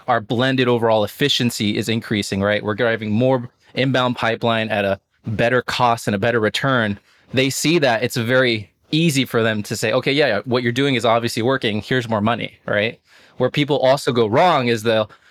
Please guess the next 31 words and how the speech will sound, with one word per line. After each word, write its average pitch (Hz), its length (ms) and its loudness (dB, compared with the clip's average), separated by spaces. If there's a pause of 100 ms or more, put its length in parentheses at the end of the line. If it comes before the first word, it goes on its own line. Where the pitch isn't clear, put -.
(100)
they'll 123 160 0
try 139 180 -2
to 117 80 -2
sell 127 600 2
the 110 100 -2
value 135 400 2
of 117 80 -2
this 113 140 -2
stuff, 117 220 -2
and 120 60 -4
they're 120 60 -2
like, 117 140 -2
"Well, 170 160 0
our 147 140 0
click-through 190 460 0
rate 160 200 0
is 139 100 -2
six - 240 -6
percent 185 500 -2
on 135 160 0
this 123 240 -2
ad," 170 560 2 (140)
<laughs> 147 140 -2
you 139 200 0
know, 151 200 0 (340)
"and 147 160 0
the 135 60 0
C 180 200 -2
P 170 200 0
C 208 320 2
is 127 240 -2